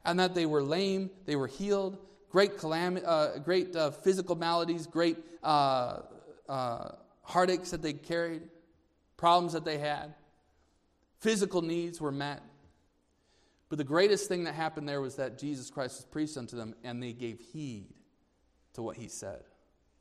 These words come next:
Praise God. He uses things, uh, miraculous things to get our attention at times.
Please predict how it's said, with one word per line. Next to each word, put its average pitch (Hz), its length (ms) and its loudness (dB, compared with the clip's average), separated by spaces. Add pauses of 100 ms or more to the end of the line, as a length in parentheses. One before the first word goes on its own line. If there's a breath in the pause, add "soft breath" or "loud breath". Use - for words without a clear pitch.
(760)
Praise 143 180 2
God. 160 280 4
He 147 100 -2
uses 170 640 0 (300 loud breath)
things, 175 560 2 (320 soft breath)
uh, 147 260 4
miraculous 151 640 0
things 175 260 0
to 143 100 -8
get 147 160 0
our 139 100 4
attention 160 540 -6
at 117 120 -8
times. - 1160 -10